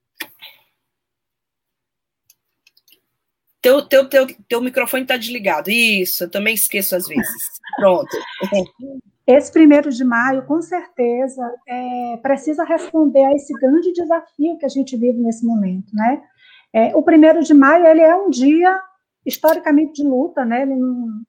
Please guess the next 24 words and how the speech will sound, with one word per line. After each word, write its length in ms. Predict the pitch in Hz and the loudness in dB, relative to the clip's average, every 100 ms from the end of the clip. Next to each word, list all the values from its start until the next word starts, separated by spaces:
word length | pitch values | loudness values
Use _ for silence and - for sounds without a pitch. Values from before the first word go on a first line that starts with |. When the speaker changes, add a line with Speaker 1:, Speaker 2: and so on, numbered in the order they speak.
| _ | _
Speaker 2:
não 140 | 233 247 | -6 -4
nasce 320 | 240 247 - | -4 -8 -8
do 100 | 269 | -6
nada, 540 | 214 208 233 285 320 - _ _ 240 | -4 -4 -4 -4 -6 -8 _ _ -4
ele 180 | 233 | -2
marca, 680 | 240 233 247 - 247 226 214 208 _ _ _ | 0 0 -2 -4 -4 -2 -4 -8 _ _ _
é, 560 | 233 226 208 208 202 202 208 _ _ _ _ _ | -2 0 0 -2 -2 -4 -8 _ _ _ _ _
uma 180 | 226 233 | 0 2
luta 720 | 226 262 311 254 220 202 202 _ _ _ _ | 2 0 0 -2 -2 -4 -10 _ _ _ _
consistente, 1000 | - 262 262 247 - 247 285 294 254 - 233 220 208 208 - - - - _ - | -8 -6 -6 -8 -6 -2 0 0 -2 -4 -4 -2 -4 -10 -18 -20 -20 -20 _ -10
de, 520 | 240 262 254 262 - - 254 262 | 0 4 4 4 0 -10 -10 2
construída 520 | 285 - 277 269 302 | 2 2 0 2 2
historicamente, 960 | 294 - 294 285 277 240 277 294 - 220 | 0 0 0 0 -2 0 0 0 -4 -16
né, 160 | 220 254 _ _ - | -14 -16 _ _ -16
há 120 | 226 | -16
séculos, 840 | - 247 262 320 226 208 208 _ _ _ _ _ 254 | -4 0 2 0 -6 -8 -10 _ _ _ _ _ -2
mas, 680 | 262 269 311 339 349 320 - 311 - | 0 0 0 -2 -4 -10 -14 -16 -2
é, 400 | 285 285 - 285 | 2 2 4 4
ele 160 | 294 - | 2 -2
se 120 | - 311 | -4 -2
reinventa, 720 | 320 392 381 370 320 302 196 | 0 0 0 2 2 2 -4
porque 420 | - 262 - 285 | -8 -14 -8 2
a 180 | 277 269 | 2 2
gente 720 | 269 277 - 294 269 247 226 | -2 -4 -4 -6 -2 -2 -4